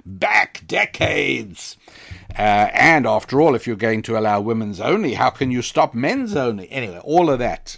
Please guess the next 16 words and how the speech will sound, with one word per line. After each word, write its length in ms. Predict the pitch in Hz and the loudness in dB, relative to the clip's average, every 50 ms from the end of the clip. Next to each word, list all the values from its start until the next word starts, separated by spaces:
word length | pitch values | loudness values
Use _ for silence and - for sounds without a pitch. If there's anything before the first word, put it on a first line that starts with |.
| - - | -14 -12
tearing 1080 | - - - 185 214 254 262 262 262 254 247 240 233 226 226 220 220 220 208 196 185 165 | -4 2 4 6 6 8 8 6 8 8 8 6 6 6 6 4 4 4 4 4 4 4
up 320 | 147 143 - - _ - _ _ _ - - - - _ _ - | 4 4 4 0 _ -20 _ _ _ -20 -20 -20 -20 _ _ -16
the, 520 | 101 95 101 101 98 95 95 95 92 95 92 | -10 -8 -6 -6 -6 -6 -6 -6 -6 -6 -6
uh, 380 | 90 90 87 85 98 95 95 - - - - - - | -6 -8 -12 -14 -14 -16 -18 -20 -20 -20 -14 -4 2
arguments 580 | 110 113 120 123 113 107 113 113 110 107 - - | 4 4 4 4 0 -4 -2 -2 -4 -4 -8 -12
in 360 | - 107 104 101 101 101 - - | -10 -8 -6 -6 -6 -8 -10 -10
liberalism. 640 | 98 101 104 98 85 87 87 87 85 78 - - - _ - - - - - _ _ _ _ _ - - - - - - | -8 -6 -6 -6 -6 -8 -10 -10 -10 -12 -16 -20 -20 _ -20 -20 -20 -20 -20 _ _ _ _ _ -20 -20 -20 -18 -14 -6
And 160 | - 123 120 | -6 -4 -2
then 120 | 127 127 117 | 0 0 0
on 140 | 113 104 | -2 -2
the 60 | 98 101 | -4 -4
German 380 | 107 190 233 262 208 101 92 | 0 2 2 2 2 -2 -8
front, 320 | - - - 113 123 139 - - - - - - _ - _ | -8 -6 -4 -4 -4 -4 -6 -10 -20 -20 -20 -20 _ -20 _
uh, 180 | - 147 147 123 139 | -8 -8 -6 -6 -6
you've 280 | 165 160 147 131 - | -4 -4 -4 -4 -2
got 380 | - 151 156 147 143 143 - | 0 2 2 2 2 -2 -8